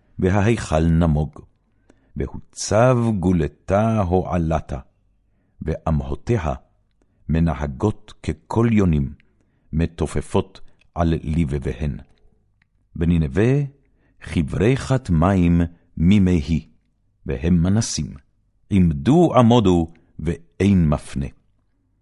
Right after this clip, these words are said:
בוזו כסף, בוזו זהב, ואין קצה לתכונה. כבוד מכל כלי חמדה. בוקה ומבוקה ומבולקה,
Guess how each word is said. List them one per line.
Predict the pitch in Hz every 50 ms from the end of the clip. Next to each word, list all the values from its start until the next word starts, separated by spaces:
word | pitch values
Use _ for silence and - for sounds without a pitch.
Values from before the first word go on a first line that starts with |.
| _ _ -
בוזו | - 67 82 98 127 131 117 135 127
כסף, | - - - 113 - - 104 95 82 - - - - - - - - - -
בוזו | 71 73 - 135 151 117 117 131
זהב, | 113 98 110 - 85 95 90 73 65 - - - _ _ _ _ _ _ _ _ -
ואין | - 82 80 - 80 76 71 - _ _
קצה | - - 123 123 - - - 113
לתכונה. | 104 95 90 - 98 - - 87 87 73 65 - - _ _ _ _ _ _ _ _ _ _ -
כבוד | - 76 71 69 92 117 123 110 107 110 104 _ _ _ _ _ _ _ -
מכל | - 73 - _ _ - - 90 110 117 117 113 - -
כלי | - - 80 71 67 82 90
חמדה. | - - - 76 73 69 65 65 62 - - _ _ _ _ _ _ _ _ _ _ _ _ -
בוקה | - - - - _ _ - - 123 147 156 160 151 151 -
ומבוקה | - 147 135 123 110 107 123 117 - - - 120 127 143 143 139 - -
ומבולקה, | 120 110 101 87 107 113 107 101 - - -